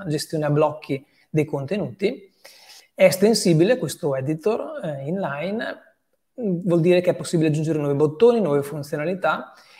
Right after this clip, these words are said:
e inoltre sono state implementate nuove funzionalità, in particolare il copia e incolla, quindi se io copio e incollo un contenuto da un altro sito, da un altro sistema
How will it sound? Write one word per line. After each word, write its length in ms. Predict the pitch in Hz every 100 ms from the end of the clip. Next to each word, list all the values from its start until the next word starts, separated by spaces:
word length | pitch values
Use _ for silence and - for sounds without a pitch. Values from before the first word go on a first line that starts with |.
| -
e 120 | 254
inoltre 340 | 254 233 262
sono 640 | 226 214 208 208 202 - -
state 280 | - 196 196
implementate 520 | 175 180 175 - 180
nuove 180 | 185 175
funzionalità, 920 | 175 160 165 151 143 147 202 - - _ _ _
in 120 | -
particolare 460 | 160 185 - 208 196
il 80 | 143
copia 220 | 147 196
e 40 |
incolla, 380 | 226 214 233 240
quindi 220 | 226 160
se 180 | 143 -
io 180 | 175 180
copio 340 | - 196 190
e 40 | 147
incollo 400 | 147 185 185 151
un 80 | 143
contenuto 400 | 147 151 185 170
da 60 |
un 80 | 135
altro 240 | 143 151
sito, 280 | 160 - 208
da 80 | 139
un 80 | 135
altro 180 | 143 151
sistema 580 | - 143 - 156 131